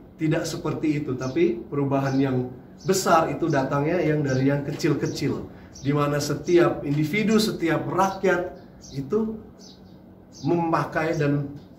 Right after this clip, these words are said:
apa yang dipercayakan kepada dia, ya, dengan baik, sehingga dari bawah kita berubah menjadi yang baik sampai ke atas,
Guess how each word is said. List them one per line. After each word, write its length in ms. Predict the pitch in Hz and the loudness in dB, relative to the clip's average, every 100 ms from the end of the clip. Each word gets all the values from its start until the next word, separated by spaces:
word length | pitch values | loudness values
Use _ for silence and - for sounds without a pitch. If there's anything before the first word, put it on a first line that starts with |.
| - - - | -20 -20 -10
apa 320 | 143 - 165 | -10 -2 2
yang 80 | 156 | 4
dipercayakan 640 | 147 156 143 147 143 143 | 4 0 -2 0 0 -2
kepada 320 | 139 - 143 143 | -4 -4 0 0
dia, 400 | 143 196 160 - - - - - - | 2 2 2 -2 -8 -16 -20 -20 -10
ya, 160 | 127 151 - | -8 -8 -4
dengan 320 | 139 143 143 139 | 0 2 2 4
baik, 320 | 151 180 - | 4 2 0
sehingga 720 | - 151 156 175 175 123 - - - - - - | -2 2 2 2 2 0 -6 -16 -20 -20 -20 -4
dari 240 | 135 135 | 0 2
bawah 640 | 127 160 180 175 160 - - - - - - - - | 4 6 6 4 0 -6 -14 -20 -20 -20 -18 -12 -6
kita 480 | 135 131 151 151 - - | -6 0 0 0 -4 -6
berubah 640 | 135 143 139 143 151 - 135 | -2 2 4 4 0 -2 -6
menjadi 560 | 127 127 127 151 151 | -2 0 2 2 2
yang 80 | 131 | 2
baik 320 | 127 127 147 | 4 2 2
sampai 320 | - 120 - - | -2 -4 -4 -6
ke 80 | |
atas, 480 | - - 120 - - | -8 -8 -8 -6 -8